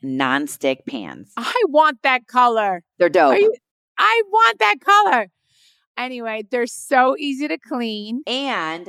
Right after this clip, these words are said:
Speaker 1: I love that they are not made with any of that nasty old plastic coating that turns toxic when it gets heated and hot. These pans do not give off any fumes when you're cooking.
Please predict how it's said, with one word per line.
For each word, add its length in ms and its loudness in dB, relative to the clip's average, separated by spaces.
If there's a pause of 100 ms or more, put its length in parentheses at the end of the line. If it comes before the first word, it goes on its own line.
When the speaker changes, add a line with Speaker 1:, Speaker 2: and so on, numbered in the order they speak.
(140)
Speaker 1:
I 440 -4
love 920 -2 (100)
that 100 -6
they 160 -4
are 140 -2
not 680 -2
made 360 -4
with 280 -10
any 220 -8
of 80 -8
that 180 -2
nasty 680 -4
old 320 2
plastic 680 -2
coating 360 2
that 180 -6
turns 400 -10
toxic 760 -2
when 180 -4
it 140 -6
gets 280 -8
heated 460 0
and 160 -6
hot. 420 -4 (420)
These 260 2
pans 580 -4 (220)
do 120 -2
not 380 0
give 160 -4
off 180 2 (220)
any 540 -2
fumes 480 -4
when 240 -6
you're 200 -4
cooking. 540 -12